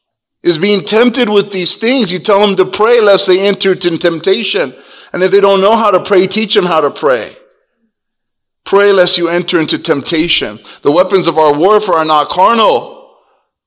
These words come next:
but they're spiritual. You pray when you're tempted.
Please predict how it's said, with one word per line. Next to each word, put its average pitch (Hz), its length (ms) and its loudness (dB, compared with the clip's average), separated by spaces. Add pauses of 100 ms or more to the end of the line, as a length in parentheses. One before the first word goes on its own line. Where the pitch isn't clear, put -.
(180)
but - 160 -16
they're 151 120 0
spiritual. 151 880 -6 (1000)
You - 100 -20
pray 185 380 2
when 165 180 0
you're 135 120 2
tempted. 139 640 -6